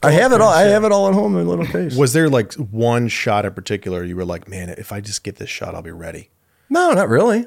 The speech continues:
Speaker 2: You had it.
Speaker 3: Okay.
Speaker 1: Yeah, I mean,
Speaker 2: You
Speaker 1: it
Speaker 2: already
Speaker 1: was
Speaker 2: had
Speaker 1: just,
Speaker 2: 'em.
Speaker 1: it was
Speaker 2: Yeah.
Speaker 1: just, it was just a good mix. You know, I wanted
Speaker 3: Okay.
Speaker 1: to be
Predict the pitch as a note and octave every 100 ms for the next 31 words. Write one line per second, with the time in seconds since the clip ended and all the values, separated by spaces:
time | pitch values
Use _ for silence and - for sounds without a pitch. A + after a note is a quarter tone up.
0 | _ D3+ C3 D3+ B2+ - _ - - -
1 | - F4 D#4+ D#4 E3 D4+ C#3 C3+ A2+ -
2 | - - B3+ D#4+ B2 C4 C#4+ - - A3+
3 | B3+ C4+ - B3+ A#3+ A3+ F3+ F#3+ A3 G3
4 | F3 - - - - F3 F#3+ E3 E3+ G3+
5 | A#3+ F#3 F3+ D#3+ E3